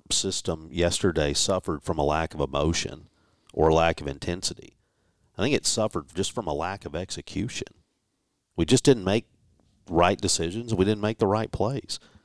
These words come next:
Defense, look, you know, you think about where does emotion really show up? It's typically on the defensive side. And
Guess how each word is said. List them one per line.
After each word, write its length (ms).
Defense, 560
look, 260
you 80
know, 60
you 120
think 220
about 260
where 200
does 180
emotion 520
really 220
show 300
up? 340
It's 220
typically 400
on 120
the 60
defensive 540
side. 400
And 420